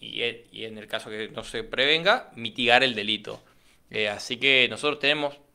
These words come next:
para tra-, un proyecto para poder trabajar en conjunto con municipios, para po-, yo, es, es muy ambicioso mi planteo en eso, de poder dotarlos de mayor responsabilidades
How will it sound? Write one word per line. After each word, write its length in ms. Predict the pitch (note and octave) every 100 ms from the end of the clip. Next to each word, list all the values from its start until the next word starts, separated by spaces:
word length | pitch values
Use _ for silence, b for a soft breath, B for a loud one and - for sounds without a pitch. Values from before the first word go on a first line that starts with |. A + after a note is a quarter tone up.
| _ _
para 160 | A2+ A2
tra-, 200 | G#2 A2
un 100 | G#2+
proyecto 360 | A2+ D3 D3+
para 160 | G#2+ G#2
poder 160 | G#2+
trabajar 340 | A2 G#2 - A#2
en 120 | A2
conjunto 440 | G#2 G2 B2+ A2+
con 80 | G#2+
municipios, 540 | G#2 G#2+ - B2+ C#3 C#3
para 180 | A2+
po-, 160 | A2 - _ _ -
yo, 220 | - A#2 - -
es, 120 | B2 _ -
es 200 | B2 B2+
muy 180 | C3+
ambicioso 500 | C3+ B2 A#2 C#3+ C#3
mi 120 | A#2 A2+
planteo 340 | A2 A#2 B2+
en 80 | C3+
eso, 320 | D3 E3+ F3+ B B -
de 120 | A#2
poder 260 | A#2 A#2+ C3
dotarlos 420 | A#2 B2+ C#3 B2+
de 60 |
mayor 300 | A#2 G#2+ B2+
responsabilidades 960 | B2+ - A2 - A2+ A2+ B2+ D3 F3+